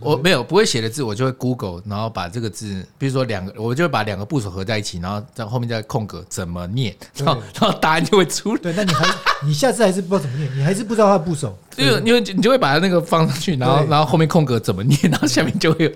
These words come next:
Speaker 1: 答案。
Speaker 2: 对，那其实有一个叫做国立教育编译馆简编本这个网站。
Speaker 1: 好，各位，各位听众，《国立教育》什么？
Speaker 2: 呃，这以前叫做，以前叫做国立教育编译馆，
Speaker 1: 嗯。
Speaker 2: 那现在没有教育编译馆了嘛？现在叫什么？现在叫教育局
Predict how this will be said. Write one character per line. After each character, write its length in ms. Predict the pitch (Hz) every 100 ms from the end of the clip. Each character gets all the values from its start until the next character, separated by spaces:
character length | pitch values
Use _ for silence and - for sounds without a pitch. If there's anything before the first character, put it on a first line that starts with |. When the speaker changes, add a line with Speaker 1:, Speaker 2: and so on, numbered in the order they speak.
| -
Speaker 1:
答 100 | - - -
案。 100 | 151
Speaker 2:
对， 140 | 127
那 100 | 233
其 200 | 247 220
实 120 | 214
有 60 | 220
一 40 |
个 80 | 156
叫 100 | 175
做 160 | 185 180
国 320 | 147 139 156
立 360 | 175 175 143 123
教 260 | - 156 139
育 240 | 147 113 - _ _
编 140 | - 147
译 140 | 151
馆 260 | 139 117 98
简 220 | - 107
编 220 | 104 127 127
本 160 | 110
这 100 | 92
个 80 | 113
网 220 | 135 95
站。 120 | 95 120
Speaker 1:
好， 40 |
各 0 |
位， 180 | 120 113
各 140 | -
位 60 | 120
听 200 | 120 113
众， 200 | 110 95
《国 180 | 101 107
立 140 | 117
教 220 | 110 110
育》 100 | 107
什 100 | 92
么？ 140 | 85 82 _ _ -
Speaker 2:
呃， 380 | 151 143 135 139
这 80 | -
以 120 | 233
前 160 | 165 175
叫 100 | 220
做， 180 | 214 196
以 100 | 202
前 220 | 147 160 185
叫 140 | 226
做 120 | 208
国 240 | - 151 160
立 160 | 185
教 220 | 151 175
育 80 | 160
编 180 | 151 151
译 120 | 151
馆， 200 | - 110 101
Speaker 1:
嗯。 120 | 131
Speaker 2:
那 20 | 220
现 120 | 196
在 100 | 185
没 80 | 170
有 80 |
教 100 | 135
育 100 | 151
编 140 | 139 143
译 40 |
馆 160 | 135 110
了 60 |
嘛？ 120 | 104 107
现 160 | 160
在 80 | 160
叫 140 | 156
什 100 | 139
么？ 100 | 107 98
现 100 | 147
在 80 | 143
叫 220 | 147 143
教 300 | 143 180 156
育 100 | 160
局 340 | 131 117 110